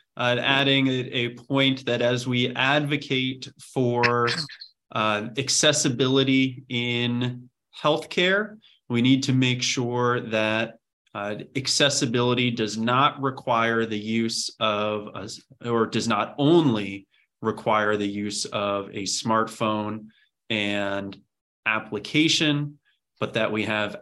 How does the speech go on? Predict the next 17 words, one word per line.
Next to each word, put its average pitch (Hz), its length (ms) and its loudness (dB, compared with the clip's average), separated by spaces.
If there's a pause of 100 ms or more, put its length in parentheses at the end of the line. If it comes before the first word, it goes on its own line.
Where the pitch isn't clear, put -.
out 131 340 0
of 123 220 -2
the 113 80 -2
box 113 680 -2 (960)
accessibility 104 1160 0 (360)
that - 400 -10
does 123 300 2
not 110 280 0
require, 107 920 0 (360)
uh, 107 300 -6
an - 380 -2 (260)
individual 113 880 2
to 110 120 -4
have 104 360 -2
their 107 220 0
own, 104 460 -6 (240)
uh, - 120 -12